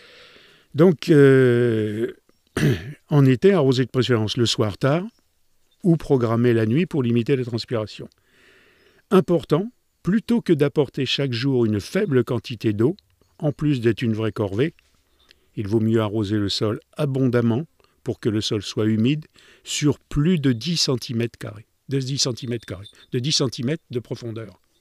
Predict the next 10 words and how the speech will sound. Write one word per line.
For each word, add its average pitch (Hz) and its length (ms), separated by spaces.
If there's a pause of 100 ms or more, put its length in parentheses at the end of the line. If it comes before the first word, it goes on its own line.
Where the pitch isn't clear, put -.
(160)
Hein ? 135 100 (840)
Alors 139 160
là, 185 100
je 139 80
mets 156 140
un 135 180
petit 127 180
truc, - 300 (220)
par 170 160
curiosité. 139 680